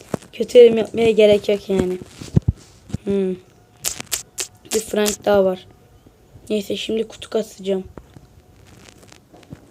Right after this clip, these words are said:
Evet. Aman tan-,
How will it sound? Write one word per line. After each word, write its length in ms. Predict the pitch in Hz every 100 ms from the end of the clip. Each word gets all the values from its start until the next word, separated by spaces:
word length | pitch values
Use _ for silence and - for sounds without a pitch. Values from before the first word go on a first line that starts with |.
| - - - _ - _ _ - - - - - - - - - - - - - - - - -
Evet. 600 | - 196 196 196 - - - - - - - - - -
Aman 300 | 247 277 320
tan-, 300 | 311 311 285